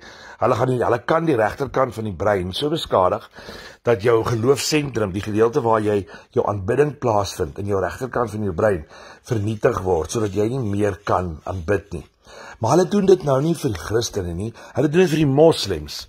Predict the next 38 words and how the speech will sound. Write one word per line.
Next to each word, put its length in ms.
want 100
hulle 220
wil 160
die 180
ekstremiste 840
op, 320
as 300
kry 180
dat 160
hulle 160
ophou 240
bomme 320
plant. 300
Terwyl 320
ons 160
al 300
agtergekom 640
het, 100
die 160
ekstremiste 960
is 160
die 80
C 240
I 240
A 160
self 720
wat 160
agter 220
dit 120
staan. 440
En 160
die 80
Mossad, 680
die, 280
die 220
intelligensiediens 920
van, 220
van 160